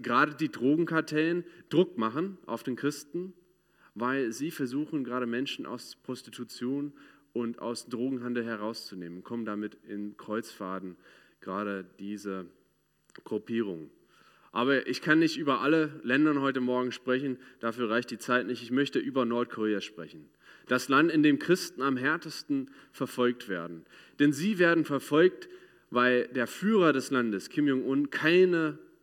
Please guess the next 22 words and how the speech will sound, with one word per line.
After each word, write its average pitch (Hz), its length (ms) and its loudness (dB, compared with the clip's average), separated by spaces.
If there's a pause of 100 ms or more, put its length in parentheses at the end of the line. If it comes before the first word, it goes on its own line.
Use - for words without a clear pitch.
(280)
Götter 151 340 4
neben 127 360 4
sich 120 200 -4
toleriert. 104 600 0
Er 131 400 0
lässt 135 420 -2
sich 135 200 -4
regelrecht 127 680 0 (320)
gottgleich 120 580 0
verehren. 104 540 -4
Wenn 139 120 6
es 156 120 4
etwas 160 420 0
Gutes 196 460 6
in 139 160 0
dem 135 140 4
Land 123 300 0
gibt, - 340 -4 (280)
wenn 151 140 6
die 151 160 -2
Ernte 175 340 2
gut 147 220 -4